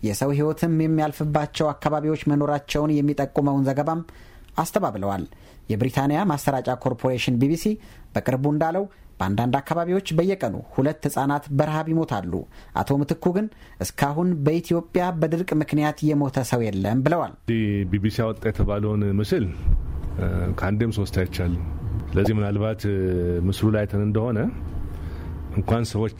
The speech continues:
Speaker 2: በረሃብ ሊሞቱ ይቅርና የረሃብ ምልክትም አይታይባቸውም። እ፣ ምክንያቱም የስነ ምግብ ችግር፣ እ፣ እኔ እስከማውቀው ድረስ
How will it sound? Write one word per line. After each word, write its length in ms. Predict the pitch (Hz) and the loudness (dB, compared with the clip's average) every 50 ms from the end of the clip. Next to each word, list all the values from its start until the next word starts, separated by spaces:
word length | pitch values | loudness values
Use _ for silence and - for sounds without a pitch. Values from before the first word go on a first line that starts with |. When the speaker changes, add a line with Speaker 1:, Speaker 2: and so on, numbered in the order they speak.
| - 110 | -2 0
Speaker 2:
በረሃብ 300 | 98 101 104 101 110 113 | 0 2 2 0 0 0
ሊሞቱ 280 | 104 101 101 101 95 - | 0 0 0 0 0 -2
ይቅርና 380 | 107 95 - - 127 117 104 98 127 208 - - - - - - - - - - - - - - - - - - | 0 0 2 2 2 2 0 0 -2 -4 -4 -8 -10 -10 -10 -10 -10 -10 -10 -10 -10 -10 -10 -8 -8 -8 -2 0
የረሃብ 240 | 104 110 117 120 117 | 2 2 2 2 2
ምልክትም 440 | 113 107 107 104 - - - 101 95 | 0 0 0 -2 -2 0 0 2 0
አይታይባቸውም። 760 | 92 - - 95 92 95 85 85 92 90 - - - 87 82 - - - - - - - - - - - - | 0 0 0 0 0 0 2 0 0 0 0 -2 -2 -2 -2 -4 -8 -6 -2 0 0 0 -2 -6 -8 -8 -6
እ፣ 100 | - 95 90 90 92 92 - - - 87 | -4 -4 -2 -2 -2 -2 -2 -2 0 0
ምክንያቱም 440 | 90 92 - - 110 104 - 139 113 | -2 0 0 0 0 0 0 0 0
የስነ 240 | - - - 110 104 | 0 0 0 2 2
ምግብ 300 | 101 104 101 110 101 98 98 92 - | 2 2 2 2 2 2 0 -2 -2
ችግር፣ 360 | - 110 104 104 - 190 - - - - - - - - - - - - - - - - - - - - - | -2 -2 0 2 2 2 0 -2 -12 -16 -12 -10 -10 -10 -8 -8 -8 -8 -8 -8 -8 -10 -8 -10 -8 -10 -8
እ፣ 200 | - - 92 90 | -6 -4 -4 -2
እኔ 140 | 90 98 107 | 2 2 2
እስከማውቀው 480 | 104 - - 107 98 98 95 - 95 87 | 0 2 0 0 0 0 0 -2 -2 0
ድረስ 240 | 92 90 82 - | 0 -2 -2 -4